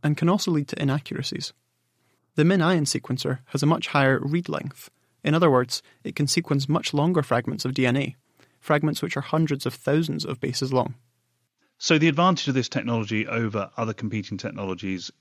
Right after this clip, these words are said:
Speaker 2: essentially is the read length that you can generate, plus the real-time nature that you can look at the sequence. So with respect to the read length, we can see parts of the genome that we haven't been able to see before.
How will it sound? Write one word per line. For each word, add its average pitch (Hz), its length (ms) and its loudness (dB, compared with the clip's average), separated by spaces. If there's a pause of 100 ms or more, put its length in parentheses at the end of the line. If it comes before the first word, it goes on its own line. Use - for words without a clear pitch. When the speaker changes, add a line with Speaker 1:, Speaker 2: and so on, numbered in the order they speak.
(120)
Speaker 2:
essentially 113 460 -4
is 101 160 -6
the 98 260 -4
read 98 340 -4
length - 460 -12 (140)
that 107 80 -8
you 107 160 -6
can 98 200 -8
generate, 113 640 -4 (300)
plus - 380 -2
the 104 280 -2
real-time 107 680 -2
nature 110 380 -4
that 95 160 -8
you 107 120 -12
can 101 280 -8
look 101 200 -8
at - 60 -14
the 107 80 -10
sequence. - 560 -8
So 110 220 -6
with 107 160 -4
respect - 400 -6
to - 80 -10
the 113 100 -4
read 139 320 -2
length, 92 480 -8 (280)
we 139 160 4
can 139 180 -2
see 139 240 -2
parts 127 400 -2
of 110 80 -4
the 107 80 -8
genome 98 720 -4
that 98 180 -8
we 98 220 -10
haven't 98 340 -10
been 101 140 -8
able 92 360 -10
to 101 120 -12
see 92 480 -8 (100)
before. 95 540 -8